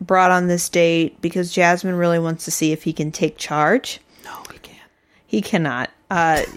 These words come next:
Speaker 1: she draws a very competent rose on the
Speaker 2: She
Speaker 1: wall.
Speaker 2: straight up, like, she, Marc Ecko
Speaker 1: Sprays, I
Speaker 2: gets
Speaker 1: should say.
Speaker 2: up, she gets up on that wall, like, really, really good. I was blown away. This thing looks good. She's, is she, like, a painter?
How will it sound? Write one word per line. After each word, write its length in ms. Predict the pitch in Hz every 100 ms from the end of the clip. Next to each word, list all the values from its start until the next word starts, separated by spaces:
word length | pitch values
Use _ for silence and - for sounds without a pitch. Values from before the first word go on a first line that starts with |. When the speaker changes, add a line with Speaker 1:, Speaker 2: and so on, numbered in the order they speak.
| -
Speaker 1:
she 320 | - - 339
draws 360 | 359 440 440 320
a 40 |
very 300 | 247 202 214
competent 640 | 247 - 185 202 220 247 175
rose 600 | 175 160 180 285 302 -
on 180 | 196
the 60 | 180
Speaker 2:
She 60 | 170
Speaker 1:
wall. 320 | 160 165 277
Speaker 2:
straight 380 | - - 180 156
up, 220 | 196 233
like, 300 | 143 135 123
she, 400 | - - 208 180 123
Marc 280 | 135 151 160
Ecko 180 | 135
Speaker 1:
Sprays, 280 | 165 185 160
I 80 | 147
Speaker 2:
gets 100 | 175
Speaker 1:
should 160 | 165 143
say. 240 | 127 123
Speaker 2:
up, 80 | -
she 200 | - 196
gets 220 | 175 143 139
up 140 | 113
on 100 | 117
that 140 | 107 110
wall, 400 | 110 104 95 - -
like, 280 | 101 95 -
really, 520 | 113 117 127 123 113
really 300 | 104 107 98
good. 260 | 90 95 80
I 100 | 113 147
was 140 | 117
blown 400 | 90 92 113 110
away. 460 | 98 101 82 78 101
This 160 | 147 147
thing 160 | 160
looks 160 | 135 -
good. 140 | 139 131
She's, 220 | 214 214
is 160 | - 139
she, 200 | 196 202
like, 180 | 185 180
a 80 |
painter? 640 | - 117 160 220 262 269